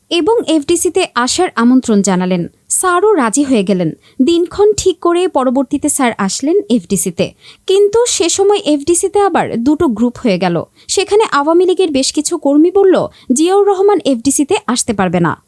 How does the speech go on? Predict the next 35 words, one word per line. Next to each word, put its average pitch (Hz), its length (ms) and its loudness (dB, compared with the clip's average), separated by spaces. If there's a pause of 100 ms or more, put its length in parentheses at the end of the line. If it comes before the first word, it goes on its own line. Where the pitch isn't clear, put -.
(200)
তখন 349 480 2
তথ্যমন্ত্রী 381 640 0
শামসুল 370 520 0
হুদা 403 300 0
চৌধুরী 359 480 2
স্যারকে 254 360 -2
বিষয়টা 214 380 -2
জানালেন। 175 460 -2 (200)
স্যার 330 280 -2
খুব 427 160 -2
প্রাউডলি 330 500 0
বলেছিলেন, 339 640 0
"ঠিক - 260 -4
আছে, - 320 -6 (200)
আমি 254 220 2
এফডিসিতে 247 760 -2
অবশ্যই 214 420 -2
যাব, 160 300 -2 (260)
তবে 320 200 -2
সরকার 339 480 -2
প্রধান 381 320 -2
হিসেবে 233 360 0
নয়, 165 200 -4 (280)
পার্টি 320 320 0
চেয়ারম্যান 247 380 2
হিসেবে 208 360 -2
যাব। 170 300 -4 (240)
আমার 247 260 0
জাসাসের 269 540 -2
ছেলেরা 262 460 -2 (220)
এবং 339 200 2
শিল্পীরা 403 560 0
আমাকে 359 240 0
দাওয়াত 220 320 -2
দিয়েছে, 185 440 -4